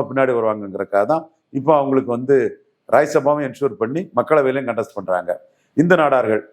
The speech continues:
எல்லா காலகட்டத்திலையும் பா ஜ கவுக்கு நிற்கிறாங்க, ஸ்ட்ராங்கா நிற்கிறாங்க, மொத மொத வந்தவங்க, பெரிய வாக்கு வங்கியா வந்தவங்க. But அங்க கிறிஸ்டியன் போலரைசேஷன் இருக்கனால வெற்றி கோட்டுக்குள்ள போறதுல சிக்கல் இருக்கு. என்னால அவங்க தான் நின்னாங்க, இந்துத்துவாக்கா தியாகம் பண்ணாங்க. ஆர் எஸ் எஸ் வந்து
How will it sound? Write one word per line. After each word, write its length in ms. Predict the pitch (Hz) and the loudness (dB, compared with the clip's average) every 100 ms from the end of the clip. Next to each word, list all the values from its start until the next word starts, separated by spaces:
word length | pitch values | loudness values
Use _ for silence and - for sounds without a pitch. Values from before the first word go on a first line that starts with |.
| - | 2
எல்லா 140 | 151 139 | 2 4
காலகட்டத்திலையும் 540 | 135 120 107 123 135 120 | 0 -2 -8 -8 -2 -2
பா 60 | 117 | 0
ஜ 100 | 117 113 | -2 -2
கவுக்கு 240 | 110 113 | -4 -6
நிற்கிறாங்க, 360 | 101 98 95 95 - _ _ - | -6 -4 -4 -4 -10 _ _ -4
ஸ்ட்ராங்கா 320 | - 160 165 147 | 0 2 2 0
நிற்கிறாங்க, 340 | 123 110 98 92 - _ _ _ 113 | -2 -4 -4 -6 -6 _ _ _ 2
மொத 180 | 147 151 | 2 4
மொத 160 | 147 143 | 4 2
வந்தவங்க, 360 | 120 117 107 98 90 _ _ - | 2 -2 -2 -4 -6 _ _ 2
பெரிய 140 | 139 131 | 4 4
வாக்கு 220 | 156 156 | 2 -2
வங்கியா 240 | 139 127 120 | -8 -4 -4
வந்தவங்க. 340 | 107 98 92 90 87 _ _ _ - | -4 -10 -10 -10 -10 _ _ _ 0
But 100 | - 156 | 2 4
அங்க 140 | 151 | 2
கிறிஸ்டியன் 280 | 156 - 185 147 | 0 -2 0 2
போலரைசேஷன் 440 | 147 - 127 131 | 2 0 -2 0
இருக்கனால 400 | 110 123 113 131 - _ _ - | 0 2 2 0 -2 _ _ -2
வெற்றி 240 | 147 156 160 | -2 -2 0
கோட்டுக்குள்ள 420 | 160 147 127 123 110 101 | 0 0 -2 2 2 0
போறதுல 280 | 127 120 127 - | -2 -2 -2 -6
சிக்கல் 240 | 120 131 104 | -4 -4 -4
இருக்கு. 220 | 92 90 _ _ _ | -12 -14 _ _ _
என்னால 280 | 135 147 165 | 2 4 2
அவங்க 200 | 143 143 139 | 0 2 2
தான் 120 | 143 127 | 0 -4
நின்னாங்க, 280 | 120 117 156 143 | -6 0 0 0
இந்துத்துவாக்கா 540 | 143 - 131 123 120 113 | -4 0 0 2 0 0
தியாகம் 260 | 123 127 113 | 0 -2 -6
பண்ணாங்க. 300 | 110 104 120 - - _ _ _ 147 147 | -6 -2 -2 -2 -8 _ _ _ 2 4
ஆர் 120 | 170 | 2
எஸ் 100 | - 147 | -2 -10
எஸ் 140 | 151 139 | -4 -4
வந்து 220 | 123 127 | -2 -2